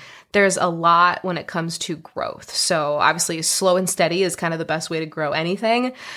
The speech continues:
Um, there's a lot of talk about going viral and these kinds of things, but in reality, growing that, that niche audience and that small engaged audience is really what mattered the most to me. Um, so hearing feedback from people,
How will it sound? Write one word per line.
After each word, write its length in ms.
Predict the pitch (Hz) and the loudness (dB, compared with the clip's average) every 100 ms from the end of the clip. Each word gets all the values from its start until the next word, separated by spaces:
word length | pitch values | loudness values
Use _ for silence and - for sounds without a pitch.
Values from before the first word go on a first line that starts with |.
| - | -4
Um, 640 | - 170 160 151 147 143 - | 2 4 4 2 -4 -14 -16
there's 300 | - 185 185 | -12 -4 0
a 40 | 180 | 2
lot 180 | 170 160 | 2 2
of 60 | |
talk 280 | - 160 - | 2 2 2
about 320 | 165 156 151 | -2 -2 -2
going 220 | - 151 165 | -8 -12 0
viral 500 | 269 294 277 240 214 | 2 4 4 4 4
and 100 | 185 | 2
these 140 | 160 | -4
kinds 260 | - 160 160 | -2 -2 -4
of 100 | 156 | -4
things, 380 | 185 180 170 165 | 0 2 0 -2
but 120 | 170 | -2
in 120 | 175 | 0
reality, 440 | 170 175 180 170 160 | 2 2 2 0 -2
growing 400 | 151 165 165 160 | -2 0 0 0
that, 360 | 143 139 - - _ | 0 0 -2 -16 _
that 160 | 175 165 | 0 2
niche 420 | 180 185 190 - - | 0 0 0 0 0
audience 580 | 165 160 165 156 151 - | 0 0 -2 -4 -4 -4
and 200 | 170 170 | -4 -4
that 200 | 143 - | -4 -4
small 640 | - 190 175 170 165 170 | -4 0 2 4 6 4
engaged 640 | - 170 160 160 156 190 - | 0 -4 -6 -6 -4 -4 0
audience 520 | 240 247 269 269 262 | 0 2 2 0 -2
is 180 | - 170 | -4 -2
really 200 | 190 190 | 0 0
what 120 | 170 | 0
mattered 400 | 160 156 156 165 | -2 -4 -6 -8
the 80 | 160 | -8
most 380 | 151 147 170 - | -6 -6 -8 -6
to 80 | 240 | -4
me. 300 | 247 277 302 - - - - | -2 -2 -4 -10 -14 -8 2
Um, 360 | 175 165 160 165 | 4 4 2 -2
so 120 | 208 | 0
hearing 240 | 247 302 202 | 2 2 0
feedback 640 | 190 180 185 180 - - | -4 2 4 2 -4 -12
from 220 | - 185 | -4 -4
people, 720 | 170 180 170 180 170 160 151 | -4 -8 -4 0 0 2 0